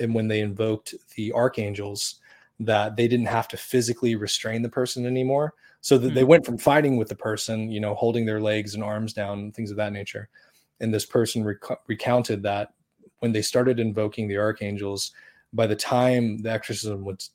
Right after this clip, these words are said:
Speaker 1: was done, they were only using, like, a finger to hold the person down because archangels were interceding for them and they were
Speaker 2: Hmm.
Speaker 1: doing the bulk of the work.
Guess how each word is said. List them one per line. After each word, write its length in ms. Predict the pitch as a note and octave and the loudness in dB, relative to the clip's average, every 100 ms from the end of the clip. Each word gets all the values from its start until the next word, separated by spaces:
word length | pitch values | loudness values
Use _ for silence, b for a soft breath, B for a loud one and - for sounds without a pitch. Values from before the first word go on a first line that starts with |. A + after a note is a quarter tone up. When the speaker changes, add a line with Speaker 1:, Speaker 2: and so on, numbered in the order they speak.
| - - | -16 -4
Speaker 1:
was 220 | A2 G2 | -2 -2
done, 640 | G2 A#2 A#2+ G#2 F#2+ G2 - b b b - | -2 2 2 2 -4 -10 -14 b b b -4
they 220 | G#2+ A2 | 2 4
were 180 | G#2+ A2 | 4 2
only 220 | A#2 A#2+ | 2 2
using, 380 | G#2+ A2 G#2+ G2+ | 2 -2 -2 -4
like, 140 | G2 | -6
a 80 | - | -6
finger 520 | - A#2 A2 G2 A2 - - | -4 -2 -2 -6 -10 -18 -10
to 80 | A2+ | -6
hold 200 | A#2 G#2+ | -4 -4
the 60 | |
person 320 | G#2 A2 - G#2 | -4 -6 -6 -6
down 280 | G2+ G2+ | -6 -8
because 220 | G#2 - G#2 | -12 -8 -2
archangels 560 | A2+ A2 A2 G#2 G2+ | 0 0 -2 -2 -6
were 140 | G#2+ G2+ | -6 -8
interceding 440 | G2+ - C3 B2 | -4 0 2 2
for 120 | - | 0
them 260 | G2+ G2 G2 | -4 -4 -6
and 140 | G2 | -2
they 80 | G#2+ | 0
were 140 | G#2+ G2+ | 2 0
Speaker 2:
Hmm. 40 | |
Speaker 1:
doing 360 | G2+ G2 G#2 G#2 | 0 -2 -6 -8
the 60 | |
bulk 260 | - G#2+ - | -6 -8 -8
of 100 | - | -12
the 60 | |
work. 380 | - A#2 - - | -6 -6 -6 -20